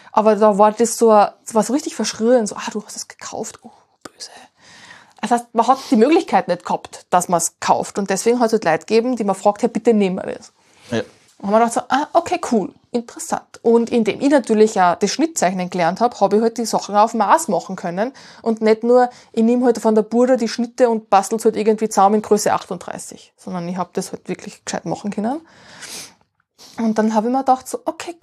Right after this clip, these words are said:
Speaker 1: cool." Ich hab's als Übung angesehen, weil ich natürlich dadurch Kostüme machen hab können, die für mich selber nicht in Frage kommen wären, weil ich mir gedacht hab, interessiert mich nicht. Ich hab dadurch Techniken probieren können. Ich hab,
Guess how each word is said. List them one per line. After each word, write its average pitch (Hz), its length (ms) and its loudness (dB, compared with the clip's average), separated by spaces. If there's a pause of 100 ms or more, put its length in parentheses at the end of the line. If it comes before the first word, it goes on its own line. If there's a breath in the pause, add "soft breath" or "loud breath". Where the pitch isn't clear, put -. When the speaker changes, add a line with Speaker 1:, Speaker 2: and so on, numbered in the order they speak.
Speaker 1:
cool." 294 340 2 (240 loud breath)
Ich 240 140 -4
hab's 247 160 2
als 226 120 2
Übung 269 380 0
angesehen, 233 640 -4 (100)
weil 196 520 2 (520)
ich 240 180 0
natürlich 220 500 2
dadurch 208 500 2
Kostüme 269 400 -2
machen 208 300 -4
hab 220 120 -2
können, 226 280 0
die 214 100 0
für 208 100 -2
mich 202 140 0
selber 180 280 2
nicht 190 260 -4
in 208 100 -2
Frage 185 280 -2
kommen 190 340 -4
wären, 180 160 2
weil 180 80 0
ich 180 40 -2
mir 170 80 0
gedacht 165 280 -4
hab, - 100 -14
interessiert - 500 -12
mich 185 100 -8
nicht. - 200 -8 (320 loud breath)
Ich 214 140 0
hab 208 140 2
dadurch 208 300 2
Techniken 220 680 -2
probieren 233 560 0
können. 262 460 -2
Ich 240 120 2
hab, 208 200 -2